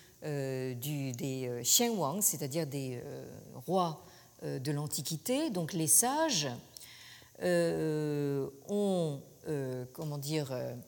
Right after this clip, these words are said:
euh, rendu manifeste les rites, hein, et c'est ainsi que donc Tianxia, c'est-à-dire tout ce qui est sous le ciel,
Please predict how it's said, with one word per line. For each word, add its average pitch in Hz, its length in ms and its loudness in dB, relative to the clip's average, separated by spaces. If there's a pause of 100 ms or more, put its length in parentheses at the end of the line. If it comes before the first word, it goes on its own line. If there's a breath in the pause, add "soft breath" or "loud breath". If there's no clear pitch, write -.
(480 loud breath)
euh, 135 340 -4 (2750)
rendu 202 340 2
manifeste 202 840 6 (440)
les 151 160 0
rites, 247 440 2 (640)
hein, - 140 -12 (520 loud breath)
et 190 140 4
c'est - 280 6
ainsi 262 420 8 (500)
que 262 380 4 (360)
donc 165 400 0 (240)
Tianxia, 262 600 4
c'est-à-dire 147 440 0
tout 277 180 -2
ce 220 180 8
qui 185 260 0
est 170 60 4
sous - 180 4
le 147 140 -2
ciel, 240 600 2